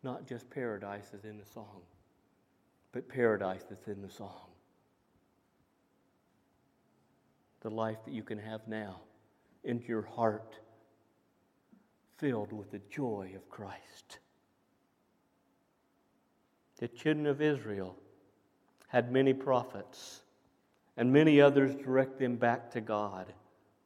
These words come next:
but many of them did not listen, and they lost their way, the children of Israel.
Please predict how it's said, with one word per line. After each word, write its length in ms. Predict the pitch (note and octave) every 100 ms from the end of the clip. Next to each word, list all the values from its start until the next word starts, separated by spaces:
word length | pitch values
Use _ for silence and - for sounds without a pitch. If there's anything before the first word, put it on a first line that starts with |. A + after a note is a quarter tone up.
| _ _ _ _ _ -
but 140 | A2+
many 300 | A#2 A#2+ A#2+
of 100 | A2
them 180 | A2 G#2+
did 180 | G#2+ G#2
not 280 | G#2+ G#2 A2
listen, 340 | A2 - F2+ F2 _ _ _ _ _ _ _ _ _ _ _ _
and 120 | A#2+ A#2
they 120 | G#2+
lost 320 | A2 A2 -
their 100 | A2+
way, 240 | A2+ B2
the 140 | G2+ G2+
children 320 | - G#2+ G#2+
of 120 | G#2+
Israel. 480 | A2 G#2+ G#2 G2 F#2